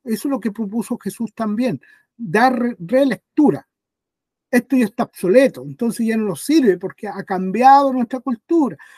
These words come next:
han habido avances y tiene que la iglesia ir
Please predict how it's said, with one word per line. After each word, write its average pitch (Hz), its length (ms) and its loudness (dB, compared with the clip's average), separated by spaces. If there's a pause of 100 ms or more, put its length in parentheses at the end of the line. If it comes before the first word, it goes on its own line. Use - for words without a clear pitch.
han 151 140 -6
habido 185 300 0
avances 180 680 0
y 190 140 -8
tiene 226 300 -2
que 240 100 -4
la 196 100 0
iglesia 226 600 -6
ir 240 320 -4